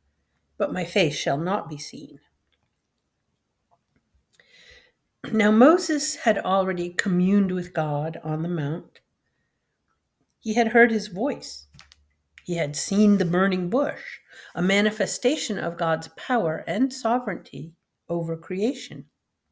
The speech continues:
He had been given the privilege of learning God's own name from God's own lips. He had been told he had favor with God. So why did Moses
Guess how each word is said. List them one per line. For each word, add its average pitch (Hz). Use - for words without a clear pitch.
He 233
had 214
been 202
given 226
the 208
privilege 180
of 165
learning 185
God's 160
own 208
name 190
from 226
God's 165
own 165
lips. -
He 226
had 196
been 190
told 165
he 220
had 226
favor 330
with 147
God. -
So -
why 208
did 302
Moses 254